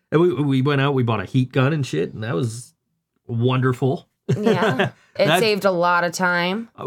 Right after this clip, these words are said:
Speaker 1: I spent, what, like, six, seven hours on, on Thursday last week making t-shirts?
Speaker 2: Yeah, and you made, like, twenty.
Speaker 1: And I did twenty, and then, like, it took me three hours to do thirty.
Speaker 2: Yeah,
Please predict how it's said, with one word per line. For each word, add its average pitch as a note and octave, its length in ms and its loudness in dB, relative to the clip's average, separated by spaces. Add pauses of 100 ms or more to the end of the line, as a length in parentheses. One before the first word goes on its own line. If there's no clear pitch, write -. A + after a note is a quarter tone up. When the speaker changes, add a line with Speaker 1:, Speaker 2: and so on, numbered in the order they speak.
(160)
Speaker 1:
I E3 160 0
spent, F3+ 720 0
what, F3 220 0
like, B2 180 2
six, - 340 -4
seven E3 240 2
hours D#3+ 640 0
on, C#3+ 400 0
on C3+ 380 0
Thursday D#3 420 2
last E3+ 320 -2
week F3+ 160 2
making E3 240 -2
t-shirts? F#3+ 480 0
Speaker 2:
Yeah, F3 280 0
and F3 120 -4
you F3 80 -4
made, F3 140 0
like, E3+ 180 0 (140)
twenty. F3 520 -6
Speaker 1:
And B2+ 140 4
I C3+ 60 4
did C3+ 240 2
twenty, D#3 500 0
and C3+ 160 2
then, C3 220 2
like, C3 280 2
it C3 160 0
took D3 140 -2
me C#3+ 140 0
three D#3 240 -2
hours C#3+ 320 0
to C3 100 0
do A#2+ 400 2 (160)
thirty. C3+ 480 0 (380)
Speaker 2:
Yeah, G3+ 400 2